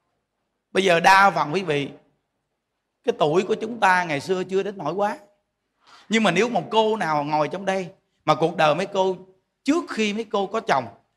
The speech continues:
bản thân mấy cô đã bước qua cái hàng rào tình cảm, thì những Đức nói cho quý vị cô nghe, cả cuộc đời mấy cô sống với chồng, nhưng thật sự hình như nó bị khuyết về tình cảm. Nó bị một cái gì đó không được đặc biệt.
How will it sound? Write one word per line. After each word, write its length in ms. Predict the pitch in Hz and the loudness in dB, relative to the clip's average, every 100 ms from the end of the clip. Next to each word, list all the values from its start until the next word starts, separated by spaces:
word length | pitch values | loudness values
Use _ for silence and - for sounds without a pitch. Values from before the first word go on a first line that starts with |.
| _ _ | _ _
bản 160 | 175 196 | -2 0
thân 180 | 196 | -6
mấy 80 | 202 | -6
cô 220 | 208 196 | 0 0
đã 80 | 180 | 0
bước 220 | 196 269 - | -4 -6 -4
qua 240 | 208 233 | 0 0
cái 200 | - 226 | -2 -8
hàng 200 | 175 143 | -6 -4
rào 200 | 135 131 | -2 -2
tình 180 | 127 127 | 0 -2
cảm, 220 | 131 123 - _ _ _ _ _ _ _ _ | -2 -4 -6 _ _ _ _ _ _ _ _
thì 100 | 156 | -6
những 160 | 147 202 | -4 -2
Đức 120 | 233 | -4
nói 200 | 226 226 | -4 -6
cho 60 | 220 | -6
quý 120 | 208 | -10
vị 120 | 196 | -8
cô 160 | - 196 | -6 -6
nghe, 220 | 185 180 180 | -6 -12 -8
cả 220 | 147 139 202 | -2 -2 -2
cuộc 160 | 151 - | -6 -2
đời 220 | 143 123 | -4 -2
mấy 120 | 156 - | -8 -8
cô 160 | 175 | -10
sống 220 | 160 196 226 | -8 -10 -10
với 120 | 110 | -8
chồng, 240 | - 120 110 _ _ _ _ | -6 -6 -10 _ _ _ _
nhưng 200 | 180 170 | -4 -2
thật 120 | 139 | -6
sự 260 | - 127 135 | -4 -4 -4
hình 160 | 131 127 | -4 -4
như 120 | 151 | -4
nó 140 | 175 | -6
bị 180 | 180 123 123 | -6 -8 -4
khuyết 160 | 233 277 | -4 -2
về 80 | - | 0
tình 140 | - 117 | 2 2
cảm. 220 | 131 123 - _ _ _ _ _ _ _ _ _ _ _ _ | -2 -6 -12 _ _ _ _ _ _ _ _ _ _ _ _
Nó 80 | - | -6
bị 160 | 180 135 | -2 -2
một 120 | 139 | -2
cái 120 | 202 196 | -4 -4
gì 400 | 156 151 127 123 | -2 -2 -4 -6
đó 200 | 147 175 | -6 -6
không 260 | - 190 165 | -6 -6 -6
được 160 | 127 | -8
đặc 140 | - - | -10 -10
biệt. 180 | 131 | -10